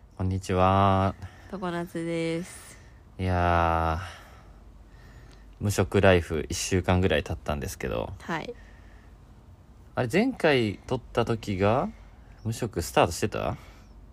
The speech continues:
Speaker 2: あの、助けてって言ってる時ですね。
Speaker 1: 助けてが終わって、もう一回もやったか。そうか、中之島の
Speaker 2: あー、そうやね。
Speaker 1: 美術館。それがもうスタートしたてだったやつかな。
Speaker 2: う、うんうん。
Speaker 1: いや、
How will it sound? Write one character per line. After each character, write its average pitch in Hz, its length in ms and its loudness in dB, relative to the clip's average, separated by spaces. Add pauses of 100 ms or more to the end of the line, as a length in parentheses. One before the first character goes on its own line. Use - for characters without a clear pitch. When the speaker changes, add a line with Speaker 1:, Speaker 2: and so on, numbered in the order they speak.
(200)
Speaker 2:
あ - 60 -12
の、 170 280 -6
助 - 400 -8
け - 0 -
て 233 200 -2
っ - 20 -6
て - 180 -8
言 175 120 -2
っ - 20 -18
て - 140 -6
る 165 100 -2
時 160 240 -6
で - 80 -18
す - 120 -20
ね。 254 280 -8 (340)
Speaker 1:
助 - 380 -8
け - 20 -14
て 101 960 0 (140)
が 113 80 0
終 107 440 2
わ 127 40 4
っ 131 60 -2 (340)
て、 160 340 2 (1040)
も 135 160 -2
う 160 60 2
一 160 100 -10
回 175 140 4
も 165 80 0
や 160 40 -2
っ 160 40 -6
た - 80 -6
か。 82 160 -10
そ - 160 -10
う - 20 -8
か、 - 80 -10
中 87 240 -4
之 127 120 -4
島 135 220 -2
の 131 320 -2 (300)
Speaker 2:
あ 170 280 -2
ー、 190 40 -4
そ 196 240 2
う - 20 4
や - 20 2
ね。 - 40 0
Speaker 1:
美 143 60 -6
術 170 100 -6
館。 233 140 -4 (160)
そ - 160 0
れ 185 100 6
が 180 80 6
も 170 140 6
う 156 40 0
ス - 120 -8
タ 156 160 8
ー - 20 2
ト - 120 -2
し - 100 -6
た 113 100 -2
て 117 100 -2
だ 98 100 2
っ - 40 -12
た - 120 -8
や - 200 -12
つ - 100 -18
か - 120 -10
な。 87 100 -2
Speaker 2:
う、 85 40 -4 (340)
う 208 40 -2
ん 180 60 0
う 160 40 -2
ん。 151 340 -8 (580)
Speaker 1:
い 90 60 -4
や、 87 180 -2